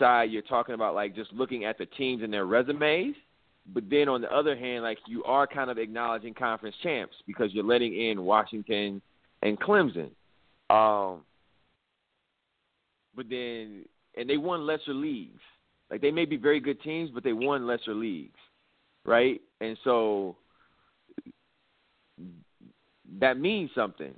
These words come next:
or it doesn't mean something. And I don't know whether it does or it doesn't. <laughs> You know what I mean? Like, does it mean something that your league is not as good, or does it not mean anything? Like, you kinda said both. So, I don't know.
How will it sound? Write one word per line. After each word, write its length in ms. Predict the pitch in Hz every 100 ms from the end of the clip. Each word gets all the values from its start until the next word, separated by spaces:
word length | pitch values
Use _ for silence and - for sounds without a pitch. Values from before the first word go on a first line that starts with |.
| -
or 160 | 123
it 120 | 127 107
doesn't 300 | 175 147 113
mean 220 | 110 95
something. 320 | 101 76 - - _ _ _ _ -
And 720 | 110 104 98 95 87 85 67 _ _ _ _ _
I 120 | 110
don't 160 | 131 127
know 400 | 127 123 120 101 80
whether 240 | 113 117
it 100 | 113
does 220 | 104 131 127
or 100 | 127
it 100 | 117
doesn't. 360 | 156 120 85 -
<laughs> 20 | - - - - _ - - - -
You 140 | 120
know 40 | 135
what 60 |
I 40 | 135
mean? 180 | 156
Like, 260 | 151 127 110
does 140 | 127 127
it 100 | 143
mean 180 | 160 156
something 400 | 170 165 180 220 _ _ _ _ -
that 160 | 117 127
your 100 | 127
league 260 | 120 147 139
is 80 |
not 200 | 135 139
as 80 | 139
good, 260 | 120 165 185
or 160 | 156
does 380 | 147 113 110 151
it 80 | 165
not 200 | 190 196
mean 160 | 165 127
anything? 460 | 110 101 101 82
Like, 240 | 87 104 98 - _ _ -
you 200 | 110 131
kinda 260 | 170 175 160
said 240 | 175 139
both. 300 | - 196 98 - _ _ _ _ _ -
So, 440 | 139 120 117 110 - _ _ _ _ _ _ -
I 100 | 151
don't 140 | 165
know. 260 | 175 135 82